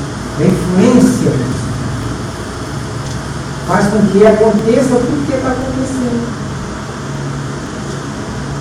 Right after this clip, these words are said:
Catástrofes, enchentes, pandemia, tudo isso é influência deles, porque nós estamos atraindo a presença deles.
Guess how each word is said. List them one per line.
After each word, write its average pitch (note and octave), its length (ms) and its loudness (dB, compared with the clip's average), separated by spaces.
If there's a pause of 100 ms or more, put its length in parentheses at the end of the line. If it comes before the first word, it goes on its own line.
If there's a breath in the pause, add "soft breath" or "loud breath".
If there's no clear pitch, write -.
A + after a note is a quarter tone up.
(260)
Catástrofes, - 840 0 (200)
enchentes, - 720 0 (880)
pandemia, - 680 4 (160)
tudo C#4 320 4
isso D4+ 360 6
é D#4 40 6
influência D#4 600 4
deles, - 580 6 (220)
porque B3 360 6
nós C4+ 460 6
estamos B3 540 6
atraindo B3+ 1400 8 (880)
a C#3+ 40 0 (100)
presença D3+ 460 2 (100)
deles. B2 300 -2